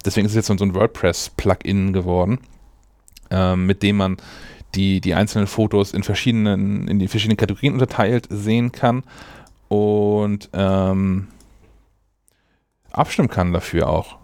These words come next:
wie ihr das so kennt aus dem App Store, wo ihr ja schon seit langer, langer Zeit auch Apples Apps bewerten könnt, ähm, mit so fünf Sternen, eins bis fünf Sterne, null bis fünf Sterne für die einzelnen Bilder. Ähm,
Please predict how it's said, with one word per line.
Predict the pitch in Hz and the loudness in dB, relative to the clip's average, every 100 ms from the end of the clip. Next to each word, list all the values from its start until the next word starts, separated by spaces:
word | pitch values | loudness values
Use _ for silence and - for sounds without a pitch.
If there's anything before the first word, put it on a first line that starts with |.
| - | -6
wie | 113 | 0
ihr | 117 | 2
das | 113 | 0
so | - 98 | 0 -2
kennt | - 147 - | 0 0 2
aus | 104 | 0
dem | 101 | 0
App | 69 - | 0 -2
Store, | - 98 139 135 | 0 0 0 -2
wo | 107 104 | -2 2
ihr | 104 | 2
ja | 98 | 0
schon | - 101 | -2 -2
seit | 95 | 0
langer, | 123 143 | 2 2
langer | 113 107 98 | 2 2 0
Zeit | - 101 - | 2 0 0
auch | - | -4
Apples | - - 95 98 - | 0 2 0 -2 -6
Apps | 90 - | -6 -2
bewerten | 95 92 92 95 | -2 0 0 0
könnt, | 101 113 - - - - - | 0 0 -4 -16 -18 -16 -4
ähm, | 113 110 | 0 0
mit | 107 | 0
so | 113 | -4
fünf | - 143 123 | 0 0 0
Sternen, | - 104 139 175 | -2 0 0 -2
eins | - 131 | 0 0
bis | - | -2
fünf | - 113 | -2 -2
Sterne, | - 117 135 | 2 0 2
null | 120 147 | 2 0
bis | 107 | -2
fünf | 95 95 | -4 -2
Sterne | 95 98 | 0 0
für | - | 0
die | 87 | 0
einzelnen | 92 - 87 | 0 0 -2
Bilder. | 98 123 156 - - - - - - - _ - | 0 0 0 -6 -20 -20 -20 -20 -20 -20 _ -2
Ähm, | 110 113 110 110 110 110 110 | 0 2 2 0 0 0 -2